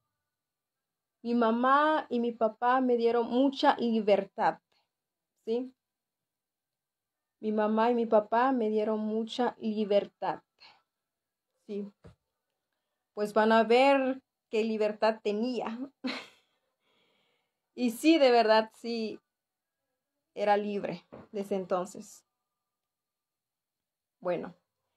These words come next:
Pues vamos a empezar ya. Pues, mi padre, desde pequeña, a los ocho años, que me acuerdo un poquito,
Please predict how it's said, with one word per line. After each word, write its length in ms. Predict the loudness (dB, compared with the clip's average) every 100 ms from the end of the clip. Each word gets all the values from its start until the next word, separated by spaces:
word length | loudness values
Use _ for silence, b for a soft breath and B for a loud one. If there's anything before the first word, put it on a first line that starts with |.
| _ _ _ -6
Pues 160 | -4 -2
vamos 320 | -2 -2 -4
a 20 |
empezar 360 | -6 -4 -4 -4
ya. 200 | -8 -12 _ _ _ _ _ _ _ _ _ _ _ _ _ _ _ _ _ _ _
Pues, 500 | 0 2 4 2 0 -10 B B B B B -4
mi 140 | -4
padre, 520 | -2 2 2 2 -2 -4
desde 480 | -4 2 2 2 -4
pequeña, 640 | -4 -6 -2 -2 -2 -2 -6 -10 _ _ _ -10
a 80 |
los 240 | -8 -8 -8
ocho 300 | -10 -6 0
años, 340 | 0 2 -2
que 120 | -2 -6
me 100 | -6
acuerdo 340 | -8 -8 -6
un 120 | -6
poquito, 420 | -8 -16 _ -20